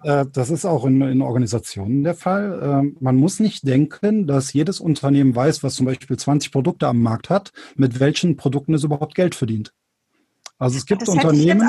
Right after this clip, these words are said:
Speaker 2: aber gedacht.
Speaker 1: Ja, man denkt so vieles, ja.
Speaker 2: Okay.
Speaker 1: Man denkt auch, die suchen ihre Lieferanten nach Qualitätskriterien aus. <laughs> Und man denkt, die wissen, was die messen. Und wenn man dann genau hinschaut, ist da vieles auf Hörensagen und Verdacht und haben wir immer so gemacht.
Speaker 2: Mhm.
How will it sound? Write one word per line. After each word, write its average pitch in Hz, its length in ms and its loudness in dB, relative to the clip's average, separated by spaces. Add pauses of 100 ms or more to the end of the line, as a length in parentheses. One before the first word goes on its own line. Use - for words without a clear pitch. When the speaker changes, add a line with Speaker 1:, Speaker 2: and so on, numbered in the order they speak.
Speaker 2:
aber 311 80 2
gedacht. - 600 -4 (560)
Speaker 1:
Ja, 175 340 4 (340)
man 143 220 0
denkt 170 240 2
so 175 80 0
vieles, 160 480 0
ja. 147 300 -2 (240)
Speaker 2:
Okay. 240 320 -4 (340)
Speaker 1:
Man 139 220 4
denkt 160 280 2
auch, 151 260 0
die 143 380 0
suchen 160 260 -2
ihre 139 200 2
Lieferanten 131 500 0
nach 139 100 -2
Qualitätskriterien 156 1080 0
aus. 151 500 0 (520)
<laughs> - 480 -6
Und 131 480 2
man 127 200 2
denkt, 147 280 0
die 135 140 0
wissen, 147 280 0
was 131 120 0
die 123 100 -2
messen. 190 680 2
Und 147 440 -2
wenn 139 80 2
man 143 80 4
dann 139 140 2
genau 139 260 2
hinschaut, 156 640 0
ist 147 300 -6
da 135 60 -2
vieles 156 420 -4
auf 135 200 -6
Hörensagen 143 680 0
und 131 140 -2
Verdacht 143 520 -4
und 131 180 -2
haben 135 120 2
wir 123 100 -2
immer 156 200 2
so 147 140 2
gemacht. 147 600 0
Speaker 2:
Mhm. 233 320 0